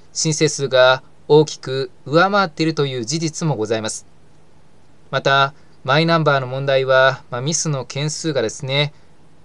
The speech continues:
今のところ少なく、ミスの発生確率は一般的に許容できる範囲に収まっておりますし、まあ、最後に、マイナンバーカードを返納しても、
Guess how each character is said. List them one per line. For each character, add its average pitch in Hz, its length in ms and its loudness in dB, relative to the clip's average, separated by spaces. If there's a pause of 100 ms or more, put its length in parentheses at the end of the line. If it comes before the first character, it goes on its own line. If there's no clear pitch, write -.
(200)
今 135 140 0
の 156 100 2
と 151 80 -8
こ 151 120 0
ろ 131 80 -2
少 - 260 -6
な 160 100 2
く、 127 240 -6 (800)
ミ 143 100 -4
ス - 140 -4
の 127 60 -4
発 123 180 -4
生 156 140 0
確 151 180 -4
率 131 200 -10
は 123 360 4 (220)
一 117 140 -10
般 143 160 -2
的 143 220 -8
に 139 280 -6 (480)
許 156 160 2
容 180 180 0
で 185 80 -4
き 185 120 -4
る 170 80 0
範 151 260 0
囲 139 40 -2
に 131 300 -6 (160)
収 123 240 -2
ま 147 100 -2
っ 147 40 -6
て - 120 -10
お 120 40 -4
り 120 80 -8
ま 127 100 -6
す - 100 0
し、 120 220 -4 (1300)
ま 127 60 -6
あ、 - 20 -4
最 147 180 0
後 131 80 -2
に、 127 300 -8 (1000)
マ 139 160 2
イ - 20 2
ナ 147 120 2
ン 147 60 0
バ 143 120 4
ー 135 40 0
カ 143 140 0
ー 135 40 2
ド 123 100 2
を 113 60 4
返 143 220 -4
納 143 100 -2
し - 100 -2
て 147 100 2
も、 131 340 0